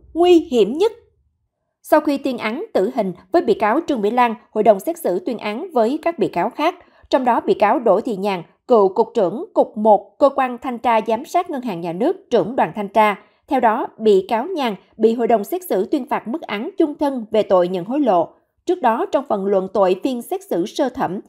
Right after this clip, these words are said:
vụ án xảy ra tại Tập đoàn Vạn Thịnh Phát và S C B, Viện Kiểm sát cũng đã đề nghị mức án tù chung thân đối với bị cáo Nhàn. Tại phiên tòa ngày một tháng tư, đại diện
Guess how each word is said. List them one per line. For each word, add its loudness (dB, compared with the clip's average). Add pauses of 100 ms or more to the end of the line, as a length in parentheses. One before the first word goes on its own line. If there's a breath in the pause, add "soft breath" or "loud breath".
(220 soft breath)
vụ 2
án 0
xảy -2
ra -6
tại -2
Tập 0
đoàn 0
Vạn -4
Thịnh -6
Phát -8
và -2
S -6
C -2
B, -2 (480 loud breath)
Viện -2
Kiểm 0
sát -4
cũng 0
đã 0
đề -2
nghị -2
mức -4
án -4
tù 0
chung -6
thân 0 (280 soft breath)
đối 2
với 0
bị 2
cáo -2
Nhàn. -4 (960)
Tại 2
phiên -6
tòa 0
ngày -2
một -4
tháng -10
tư, 0
đại 2
diện 0